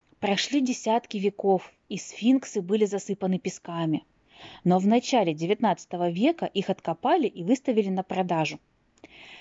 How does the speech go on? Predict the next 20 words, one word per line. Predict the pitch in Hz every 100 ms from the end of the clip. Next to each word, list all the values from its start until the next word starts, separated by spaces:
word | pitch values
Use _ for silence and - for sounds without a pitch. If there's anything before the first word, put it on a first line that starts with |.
| - - -
С | -
одобрения | 185 208 226 226 196 180
царя | - 180 165 269 - _
сфинксов | - - 349 - 240
купил | - 180 - 190 160 - - _ -
и |
привёз | 190 190 202 214
в | -
Петербург | - - 175 196 339 370 - -
русский | 190 247 -
офицер | 190 185 - 294
и | 294
путешественник | 202 196 - 302 - 190 170
Андрей | - 185 190 254
Муравьёв. | 247 202 170 165 156 - _ _ _ _ - - - -
Морское | 185 208 - 226
путешествие | 202 180 185 - 277 339 - 262
длилось | 202 233 202 -
целый | - - 226 269 269 233
год, | 196 196 233 202 -